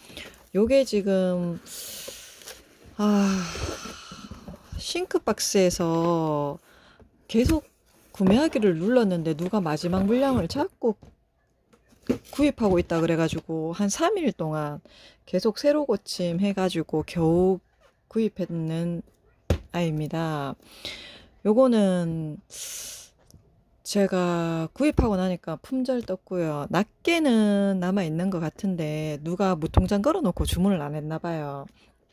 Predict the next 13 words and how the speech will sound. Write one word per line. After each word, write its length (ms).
저는 260
호다닥 640
구입했습니다. 840
못 180
구할 180
것 100
같아서. 600
제가 260
저번에 340
오프라인 500
가서 840
크로미 380
뽑으려다가 1300